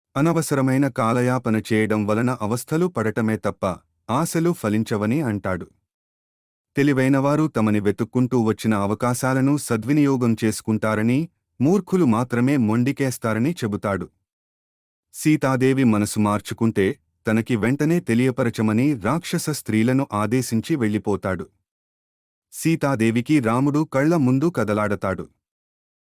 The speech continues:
మనోహరమైన ఆయన రూపం, ఆయన పలకరింపు ఆమె మదిలో మెదులుతుంది. తన కోసం రాముడు ఎంతగా తపిస్తున్నాడో అనుకుని కన్నీళ్ల పర్యంతమవుతుంది. అనవసరంగా లక్ష్మణుడిని అనరాని మాటలు అనేసి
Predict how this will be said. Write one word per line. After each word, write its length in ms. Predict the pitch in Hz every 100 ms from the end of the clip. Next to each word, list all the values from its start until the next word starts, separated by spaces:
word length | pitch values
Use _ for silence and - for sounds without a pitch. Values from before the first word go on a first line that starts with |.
| _ 113
మనోహరమైన 720 | 123 147 139 139 135 135 135
ఆయన 300 | 110 107 123
రూపం, 380 | 107 104 95 92 87 - _ _
ఆయన 220 | 104 107
పలకరింపు 720 | 98 104 104 117 135 143 135 147 -
ఆమె 200 | 110 107
మదిలో 400 | 95 98 107 127
మెదులుతుంది. 640 | 117 104 104 95 104 92 - _ _ _ _ _ _ _ _ _ _
తన 140 | 113 104
కోసం 400 | 117 127 - 156 143
రాముడు 440 | 110 131 160 160
ఎంతగా 440 | 123 110 123 120 123
తపిస్తున్నాడో 720 | 107 117 - 117 107 107 123
అనుకుని 420 | 110 104 117 117 170 170
కన్నీళ్ల 420 | - 131 147 165 170
పర్యంతమవుతుంది. 920 | - 110 120 113 107 98 - 98 90 - _ _ _ _ _ _ _ _ _ _
అనవసరంగా 640 | 117 120 123 123 117 110 123
లక్ష్మణుడిని 720 | 104 104 - 120 120 123 139 147
అనరాని 440 | 107 107 117 131 123
మాటలు 440 | 104 110 113 107
అనేసి 400 | 107 101 107 -